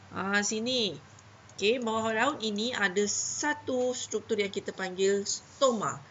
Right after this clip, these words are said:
Di stoma inilah air akan tersejat ke atmosfera.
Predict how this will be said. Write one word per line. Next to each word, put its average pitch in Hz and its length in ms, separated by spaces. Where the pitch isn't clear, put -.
Di 247 160
stoma 190 480
inilah 220 640
air 185 320
akan 208 480
tersejat 202 640
ke 240 240
atmosfera. 165 1300